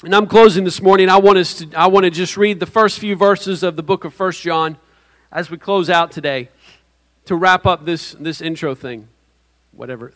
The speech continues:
thingy, bobber, jig. First John chapter one, verse one and verse two. "That which was from the beginning, which we have heard, which we have seen with our eyes, which we have looked upon, and our hands have handled of the word of life.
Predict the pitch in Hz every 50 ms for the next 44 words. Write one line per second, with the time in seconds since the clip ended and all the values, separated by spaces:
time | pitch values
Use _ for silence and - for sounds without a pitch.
0 | - 135 131 120 113 107 110 104 _ _ _ _ _ _ 110 107 110 107 95 104
1 | 104 98 _ 117 110 101 _ _ _ _ _ _ _ _ _ _ _ _ _ _
2 | _ _ _ _ _ _ _ _ _ _ _ _ _ _ - 190 202 190 - 190
3 | 190 190 180 - 190 180 165 - 170 151 160 180 180 180 170 160 165 165 160 165
4 | 165 170 175 170 160 156 165 160 - - - 170 160 143 123 - _ _ _ _
5 | _ _ _ _ _ _ _ _ _ _ _ _ - 175 196 202 190 202 196 -
6 | 180 196 185 - 220 208 202 202 196 165 165 147 196 208 208 208 202 190 185 -
7 | 160 190 180 175 - 185 202 208 208 190 180 185 170 - 180 175 170 160 - -
8 | 202 196 196 190 185 - 185 175 175 180 190 190 196 185 - 165 156 - - 180
9 | 180 180 156 151 208 214 - 202 165 - 185 190 190 196 196 180 175 165 160 151
10 | 151 180 185 185 165 180 175 151 160 170 175 160 156 147 151 147 135 147 143 143
11 | 165 165 170 170 170 160 160 - 151 143 143 151 143 139 131 127 123 - _ _
12 | _